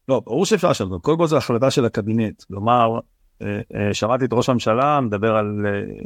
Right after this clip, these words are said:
שיבוא גוף אחר, מנהל אזרחי,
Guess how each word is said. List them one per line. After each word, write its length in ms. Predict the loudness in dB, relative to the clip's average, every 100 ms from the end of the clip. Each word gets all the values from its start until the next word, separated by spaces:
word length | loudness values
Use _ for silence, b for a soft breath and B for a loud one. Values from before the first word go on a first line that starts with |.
| -16 _ _ _ _ -10
שיבוא 420 | -4 2 4 4
גוף 240 | 2 0
אחר, 440 | 0 2 2 2 2
מנהל 280 | 0 2 0
אזרחי, 760 | 0 -4 -2 0 2 2 0